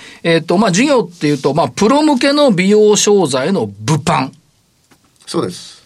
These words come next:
Speaker 1: それから、店舗のところ。
Speaker 2: デザインですね。
Speaker 1: 開業のデザイン。
Speaker 2: はい、そうです。
Speaker 1: で、それから、まあ、あの、ソリューションっていうことがあったんですが、最近だといろいろやっぱり、あのー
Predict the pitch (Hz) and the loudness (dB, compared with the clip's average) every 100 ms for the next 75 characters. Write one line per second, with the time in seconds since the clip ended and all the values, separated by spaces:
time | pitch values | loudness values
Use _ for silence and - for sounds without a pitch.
0 | _ - 170 175 175 170 165 170 _ - | _ -6 -2 2 2 2 0 -2 _ -4
1 | 269 190 107 _ _ - 131 - - - | -2 -2 -4 _ _ -10 -8 -8 -10 -14
2 | _ _ _ _ _ _ 135 139 151 110 | _ _ _ _ _ _ -6 -2 -2 -2
3 | 165 151 139 139 120 127 110 90 - - | -2 0 0 0 0 0 -2 -6 -12 -10
4 | 104 - - - - 175 214 262 262 160 | -10 -10 -14 -16 -8 -4 -2 0 0 0
5 | 139 156 165 139 101 - - - 139 147 | 0 0 0 0 -4 -10 -16 -8 -6 -4
6 | 120 143 - 113 110 117 - - 220 262 | -4 -4 -4 -6 -6 -10 -6 -2 0 0
7 | 320 320 - 339 349 330 349 170 170 208 | 0 -4 -8 -8 -6 -4 -4 -2 0 2
8 | 294 339 339 349 214 147 151 147 147 139 | 2 0 0 -2 -2 -2 0 0 0 -2
9 | 135 135 131 131 127 | -4 -6 -6 -8 -8